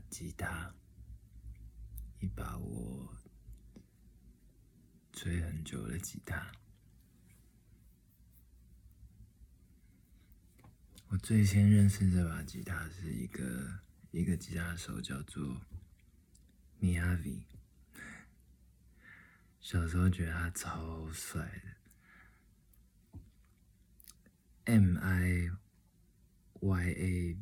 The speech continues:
V I，Miyavi。嗯，中文好像叫雅的样子，那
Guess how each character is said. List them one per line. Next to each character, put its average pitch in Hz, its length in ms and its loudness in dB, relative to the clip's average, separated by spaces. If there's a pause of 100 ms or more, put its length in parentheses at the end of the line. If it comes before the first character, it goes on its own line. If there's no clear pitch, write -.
(140)
V 95 300 4
I，Miyavi。 90 1120 -2 (1800)
嗯， - 320 -6
中 95 280 2
文 82 260 0
好 87 100 -8
像 87 220 -4
叫 95 100 -8 (440)
雅 - 360 -10 (1040)
的 - 140 -18
样 - 300 -8
子， - 120 -14 (300)
那 - 100 -10